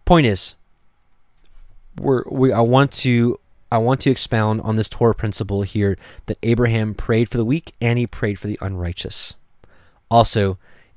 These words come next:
uh, I would really highly recommend that, that it could not, it could not have worked out any better,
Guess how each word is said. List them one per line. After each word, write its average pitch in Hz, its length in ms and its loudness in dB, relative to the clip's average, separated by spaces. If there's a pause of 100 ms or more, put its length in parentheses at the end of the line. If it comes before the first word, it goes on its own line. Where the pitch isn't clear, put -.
(120)
uh, 113 340 -2
I - 80 -4
would 120 300 2
really 123 180 6
highly 135 400 4
recommend 110 420 0
that, 110 180 -2
that 117 140 -6
it 110 140 -6
could - 140 -6
not, 123 240 0
it 113 180 -4
could - 200 -4
not 127 160 2
have 104 100 0
worked 107 160 -2
out 107 80 -2
any 104 140 -4
better, 101 340 -2